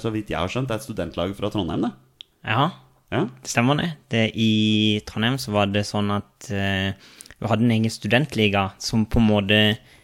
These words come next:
Speaker 2: var en del av, det var vel femte divisjon på den tida, men så ble det på en måte oppdelt eller sånn da. Det var på en måte en oppdelt, eh, en egen del da, men som satt fast i femte divisjon.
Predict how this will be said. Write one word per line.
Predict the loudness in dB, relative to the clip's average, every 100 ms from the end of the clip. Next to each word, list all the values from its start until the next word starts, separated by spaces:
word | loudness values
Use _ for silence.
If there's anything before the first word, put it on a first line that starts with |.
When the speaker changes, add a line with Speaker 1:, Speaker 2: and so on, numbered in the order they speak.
| _ _ _ -8 0
Speaker 2:
var | 2 2 -2 -16 -20 -20 -12 -2
en | 0 0
del | 2 4 4 2 -4
av, | -6 -4 -4 -4 -2 -4 -4 -6 -8
det | -8
var | -6
vel | -6
femte | -6 -8 -8 -6
divisjon | -4 -2 0 -2
på | -2
den | -4 -4
tida, | -4 -4 -6 _ _
men | -2 0
så | -2 -2
ble | 0 0
det | 2 2 0 -2 -4 _ _ _ _ _ _
på | -2
en | 0
måte | -2 -2 -2 -2 -2 -4 -6 -12 _ _ _ _ _ _ _ _ _ _ _ -2
oppdelt | -2 -2 0 0 0 -4
eller | -4 -2 -2
sånn | 0 2
da. | 4
Det | 4 2
var | 2 6
på |
en | 6
måte | 6 2 0 0
en | 0 2
oppdelt, | 0 0 0 0 0 _ -4
eh, | 2 2 4
en | 2
egen | 4 6 6 6
del | 6 4
da, | 0 -2 0
men | 2 4
som | 2
satt | 2 2 -2
fast | -4 -4 -2 -2
i | -2
femte | 0 -2 -4 -4
divisjon. | -4 -4 -6